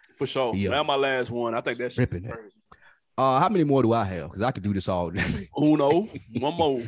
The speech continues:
Speaker 2: My last one, if I have to choose, will probably be one of my favorite Jay-Z songs ever. I, I think I said about all five of these.
Speaker 1: Yeah.
Speaker 2: It's the, uh, Where Have You Been with Benny Siegel, the verse of,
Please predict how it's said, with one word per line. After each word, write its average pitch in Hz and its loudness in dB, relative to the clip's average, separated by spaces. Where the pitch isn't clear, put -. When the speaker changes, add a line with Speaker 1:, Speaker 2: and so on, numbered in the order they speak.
Speaker 2:
My 151 4
last 147 2
one, 135 2
if 123 -4
I 117 0
have 120 -2
to 110 -4
choose, 120 0
will 104 -2
probably 110 -2
be 98 -4
one 98 -2
of 98 -4
my 95 -2
favorite 104 0
Jay-Z 95 -2
songs 92 -2
ever. 95 0
I, 92 0
I 104 -2
think 117 -2
I 98 0
said 98 -4
about 90 -2
all 98 0
five 107 0
of 113 -2
these. 113 -2
Speaker 1:
Yeah. 123 0
Speaker 2:
It's 120 -2
the, 120 4
uh, 104 4
Where 113 2
Have 107 -2
You 101 -6
Been 85 -6
with 82 -6
Benny 95 -2
Siegel, 85 -4
the 85 -8
verse 101 -2
of, 87 -8